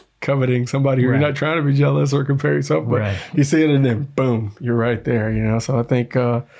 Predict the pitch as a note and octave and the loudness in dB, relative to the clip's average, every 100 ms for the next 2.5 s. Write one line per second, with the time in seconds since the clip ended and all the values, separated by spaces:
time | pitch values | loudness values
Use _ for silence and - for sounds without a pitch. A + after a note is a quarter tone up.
0 | - - - - C#3 D3 D#3 - F3 - | -20 -20 -6 -2 -2 -2 -8 -8 -8 -10
1 | - - - B2+ - - - B2+ B2 A#2+ | -12 -14 -4 -4 0 -2 0 0 0 0
2 | B2 A#2 B2+ - | 0 0 -2 -4